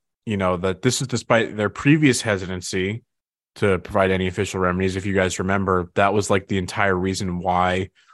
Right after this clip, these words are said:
the E U Commission has gone into its second phase of the investigation is because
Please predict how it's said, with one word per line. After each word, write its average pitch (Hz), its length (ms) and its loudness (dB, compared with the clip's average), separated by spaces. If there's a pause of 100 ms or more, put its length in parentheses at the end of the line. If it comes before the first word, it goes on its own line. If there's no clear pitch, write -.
(160)
the 104 100 -2
E 101 180 -2
U 95 200 0
Commission 104 440 0
has 98 180 -4
gone 92 260 0
into 92 260 -4
its 87 160 -4
second - 560 -6
phase 90 280 -2
of 90 60 -12
the 95 80 -4
investigation 92 680 -4
is 107 80 -4
because 95 360 -4